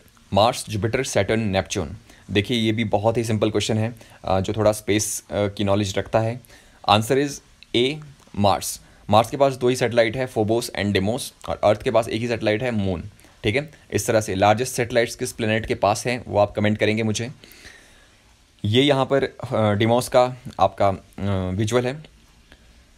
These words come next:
अब लास्ट में एक प्रीलिम्स प्रैक्टिस क्वेश्चन देखते हैं।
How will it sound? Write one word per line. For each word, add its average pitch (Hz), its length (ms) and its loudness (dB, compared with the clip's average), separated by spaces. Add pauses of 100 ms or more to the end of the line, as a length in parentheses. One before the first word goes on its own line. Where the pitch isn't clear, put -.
(560)
अब 104 60 0
लास्ट 120 280 6
में 170 120 2
एक 160 120 -6
प्रीलिम्स 131 520 0 (320)
प्रैक्टिस 131 300 0
क्वेश्चन 139 420 -2
देखते 110 260 0
हैं। 123 280 -4